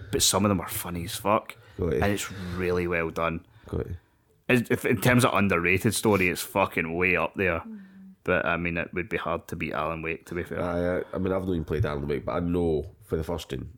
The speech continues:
Speaker 2: if this one's better, then story-wise,
Speaker 3: It's
Speaker 2: can't
Speaker 3: just
Speaker 2: really.
Speaker 3: that
Speaker 1: It is better than Alan
Speaker 2: Yeah.
Speaker 1: Wake one. <laughs> I can't wait for you
Speaker 2: So
Speaker 1: to play it. I can't wait for you to play it.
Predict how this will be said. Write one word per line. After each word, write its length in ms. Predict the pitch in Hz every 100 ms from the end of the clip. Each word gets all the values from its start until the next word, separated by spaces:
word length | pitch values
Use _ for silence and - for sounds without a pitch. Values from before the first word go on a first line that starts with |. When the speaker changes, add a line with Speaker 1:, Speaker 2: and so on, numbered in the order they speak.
| -
Speaker 2:
if 140 | 85
this 200 | 87 80
one's 140 | 78 73
better, 400 | - 76 - 78 - -
then 320 | 85 78 76 107 -
story-wise, 1000 | - - 95 98 101 104 98 95 - - - - - - - -
Speaker 3:
It's 140 | 277 262
Speaker 2:
can't 120 | 285
Speaker 3:
just 100 | 78
Speaker 2:
really. 180 | 73 73 - -
Speaker 3:
that 160 | - -
Speaker 1:
It 320 | 104 82 87
is 140 | 87
better 260 | 95 85 82
than 100 | 85
Alan 240 | 82 85
Speaker 2:
Yeah. 60 | 87
Speaker 1:
Wake 160 | 90
one. 220 | 80 85 87
<laughs> 100 | -
I 140 | - -
can't 280 | - 104 - 82
wait 200 | 80 -
for 120 | -
you 160 | 87 82
Speaker 2:
So 60 |
Speaker 1:
to 100 | -
play 220 | - 78 82
it. 100 | - - - - - _
I 60 | -
can't 260 | - 90
wait 220 | 78 85 -
for 80 |
you 100 | 92
to 80 | 73
play 160 | 92 87
it. 180 | -